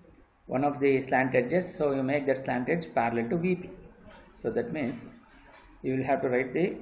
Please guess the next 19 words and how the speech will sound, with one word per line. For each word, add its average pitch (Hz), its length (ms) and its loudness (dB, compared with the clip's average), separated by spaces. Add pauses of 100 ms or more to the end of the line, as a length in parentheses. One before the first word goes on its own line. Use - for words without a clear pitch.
(460)
parallel 127 340 0
to 139 80 0
V 127 160 0
P 139 140 -4
means, 170 320 -4 (200)
so 131 80 -4
obviously 135 720 -2 (1500)
in 123 120 -4
a - 20 -4
pentagon, 143 640 2 (640)
whether 127 240 4
it 143 100 0
is 131 140 0
resting 139 240 -2
on 135 120 -2
slant 135 320 0
edge 160 160 -2
or 135 180 0
a 113 760 0